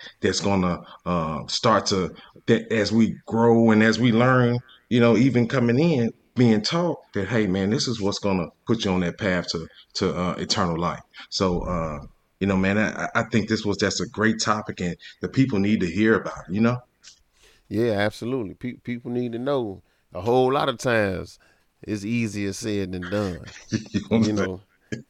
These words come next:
Speaker 2: when
Speaker 1: Yeah.
Speaker 2: you, when you f-, when you full of zeal and, and, and, you know, and all of that, you, a whole lot of things come out of your mouth.
Speaker 1: Yep.
Speaker 2: But then when it come time to do, do those things,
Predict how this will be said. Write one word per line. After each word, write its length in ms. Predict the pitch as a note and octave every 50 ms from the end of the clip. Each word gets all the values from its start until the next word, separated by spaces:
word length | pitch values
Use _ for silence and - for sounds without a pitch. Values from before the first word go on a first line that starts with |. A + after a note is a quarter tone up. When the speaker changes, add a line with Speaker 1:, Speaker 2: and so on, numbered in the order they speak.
| _ _ _ _ - - G2 - _
Speaker 2:
when 160 | - - D2+ D#2
Speaker 1:
Yeah. 60 | D2+ -
Speaker 2:
you, 200 | A#2+ C3+ B2+ F#2+
when 180 | F2+ G#2 G2+
you 100 | G#2 B2 C3
f-, 360 | - - - - - - _ -
when 180 | G#2 G#2 G2+
you 120 | G#2 B2 C3
full 320 | - - - C#3 B2+ A#2
of 80 | A2 G2+
zeal 540 | F#2+ F#2+ A#2 C3+ C#3+ C#3 C#3 C3+ B2+ A#2
and, 260 | A2 G2+ G2+ G2 G2 - _ _ _ _ _ _ _ _
and, 480 | - G2 G2+ G2 F#2+ F#2 F#2 - - - _
and, 420 | - G2 G2 F#2+ F#2 F2+ F2 F#2 G2
you 140 | G#2+ A2
know, 360 | G#2 G2+ G2+ G2+ G2 G2 G#2 - _ _ _ _ _ _ _
and 100 | - -
all 360 | F2+ G2 A2 A2 A2 A2 A2
of 80 | A2 G#2+
that, 340 | A#2+ C#3 C3 G#2+ D2+ - -
you, 180 | G2 G2+ G#2+ G#2 - - - - - _ _ _
a 120 | - F#2 G2
whole 300 | A2 A#2+ B2 A#2+ A#2+ A#2+
lot 200 | C3 C3+ C3 B2
of 100 | A2+ - - _
things 360 | - A#2 A2+ A2 G#2 G2+ -
come 200 | - - G#2+ A2
out 140 | A2 G#2 G2+
of 60 | G2+
your 180 | G2 G2 G2 G2+
mouth. 420 | A2 C3 C3 A#2+ G#2 G2 F#2 _ _ _ _ _
Speaker 1:
Yep. 300 | F2+ F2+ G2+ G2+ G2+ - - - - -
Speaker 2:
But 320 | D#2 F#2 G2+ G2 F#2 F#2
then 280 | G2+ A2 A2+ A2 G#2 G#2
when 120 | G#2+ G#2
it 100 | G#2 G2+
come 220 | - A#2+ A2+ G#2+ G2+
time 340 | - B2+ A#2 G#2+ G2 F#2+
to 80 | F2+ F2+
do, 400 | F2+ F#2+ B2+ C3+ B2+ A2 G2 F#2 _ _ _ _ _ _ _ _ _ _ - -
do 180 | F2+ B2+ C3+ B2+
those 320 | A#2+ G#2 G2+ G2+ F#2+ -
things, 640 | - G2+ G2+ G2+ G2+ G2 F#2+ F#2 F#2 F2+ _ -